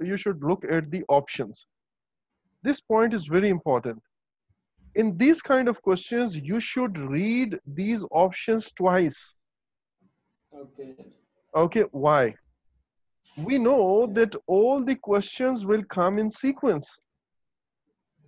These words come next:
Speaker 1: In listening test, all the questions, answer to all the questions come in sequence. That
Speaker 2: Mm-hmm.
Speaker 1: means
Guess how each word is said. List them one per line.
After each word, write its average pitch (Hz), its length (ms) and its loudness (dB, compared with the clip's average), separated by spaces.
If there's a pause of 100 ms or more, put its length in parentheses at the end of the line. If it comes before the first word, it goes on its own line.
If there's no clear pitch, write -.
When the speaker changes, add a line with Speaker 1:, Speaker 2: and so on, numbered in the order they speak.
(480)
Speaker 1:
In 196 240 4
listening 277 480 4
test, 202 340 2 (140)
all 247 360 4
the 262 120 -2
questions, 226 760 -2
answer 196 400 0
to 220 100 -8
all 202 360 -2
the 208 120 -6
questions 208 500 -6
come 185 320 -4
in 190 100 -2
sequence. 180 540 -6 (680)
That 208 260 2
Speaker 2:
Mm-hmm. 220 80 -6
Speaker 1:
means 233 380 0